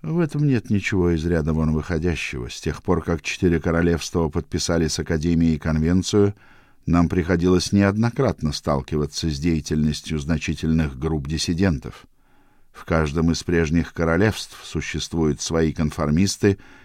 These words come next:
бывшие аристократы, которым с трудом удается скрывать нелюбовь к Академии. Ничего удивительного,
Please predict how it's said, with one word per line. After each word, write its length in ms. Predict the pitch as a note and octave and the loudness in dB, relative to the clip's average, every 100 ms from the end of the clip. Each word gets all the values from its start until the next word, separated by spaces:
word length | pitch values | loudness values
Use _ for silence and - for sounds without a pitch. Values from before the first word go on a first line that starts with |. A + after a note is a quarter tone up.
| - | -6
бывшие 460 | D#2 F#2+ - D#2+ D2+ | 2 2 2 -2 0
аристократы, 760 | D2+ C#2+ - D#2 F2 G2 G2 | 0 -2 -4 -2 2 2 2
которым 380 | G2+ D#2+ E2+ E2+ | -2 -2 2 2
с 140 | E2 - | 0 -2
трудом 400 | F2 E2 F2+ F#2+ | -2 2 4 4
удается 540 | E2+ E2+ F2+ - F#2 | 4 4 2 0 -4
скрывать 520 | - F2+ F2 F2+ E2 | -2 0 2 2 2
нелюбовь 460 | F2 F2+ F2+ F#2 - | 2 4 4 4 2
к 80 | C#2 | -8
Академии. 680 | D2 D2 C#2 B1 A#1 A#1+ - - _ _ _ _ _ _ | -6 -4 -4 -6 -8 -10 -14 -20 _ _ _ _ _ _
Ничего 400 | G#2 B2+ F#3 D3+ | 2 4 4 6
удивительного, 800 | F#2+ F#2+ E2 C#2+ C2+ B1 B1 B1 | 6 4 2 0 -6 -8 -8 -14